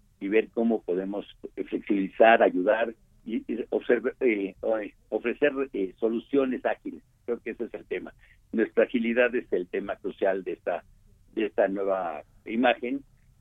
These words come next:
y creemos nosotros que, pues, refleja lo que, lo que el banco, el grupo financiero, la casa de bolsa estamos haciendo. Ya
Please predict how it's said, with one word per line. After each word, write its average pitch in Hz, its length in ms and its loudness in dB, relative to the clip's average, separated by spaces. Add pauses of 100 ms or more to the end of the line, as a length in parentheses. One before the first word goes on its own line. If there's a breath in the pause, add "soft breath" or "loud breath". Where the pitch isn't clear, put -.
(140)
y 120 200 -8
creemos 160 400 0
nosotros 139 540 -4
que, 135 80 2
pues, 127 200 -6
refleja 139 420 -2
lo 131 220 0
que, 98 280 -2
lo 95 240 -8
que 95 100 -4
el 87 800 -8
banco, 113 460 -2
el 90 80 -4
grupo 90 240 -10
financiero, 95 640 -2
la 80 80 -12
casa 90 240 -6
de 87 60 -4
bolsa 90 200 -4
estamos 85 320 -8
haciendo. 107 500 -2 (480 soft breath)
Ya 110 220 4